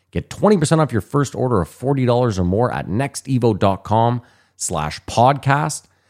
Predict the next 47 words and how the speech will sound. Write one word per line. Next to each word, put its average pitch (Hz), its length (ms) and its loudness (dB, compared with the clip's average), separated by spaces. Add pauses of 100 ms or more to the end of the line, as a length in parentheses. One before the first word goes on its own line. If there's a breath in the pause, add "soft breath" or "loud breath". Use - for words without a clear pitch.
(220)
and 85 120 -4
use 139 260 2
the 101 100 0
promo 127 380 4
code 95 340 2
J 120 360 2
R 85 300 0
E 82 200 -4
E. 135 300 -2 (200 soft breath)
That's 92 180 -2
twenty 175 320 4
percent 151 320 2
off 135 280 2
at - 300 -2
N 165 320 4
E 147 260 0
X - 300 -8
T 123 400 2
E 143 180 4
V 127 300 2
O 117 340 2
dot 120 460 -2
com 120 380 2
slash 82 680 -4
podcast. 151 720 2 (400 soft breath)
And - 240 -12
don't 135 200 2
forget 120 260 -2
to - 80 -2
use 110 240 4
our 98 160 2
promo 113 340 2
code 110 320 0
J 110 360 2
R 82 340 0
E 80 220 -6
E. 127 300 -2 (520)
Thank 208 300 2
you 90 60 -2
so 87 180 -2
much 82 240 -4
to - 40 -18
them 87 160 -4
for - 120 -10
sponsoring 87 480 -6
the 110 80 -4
show. - 240 -12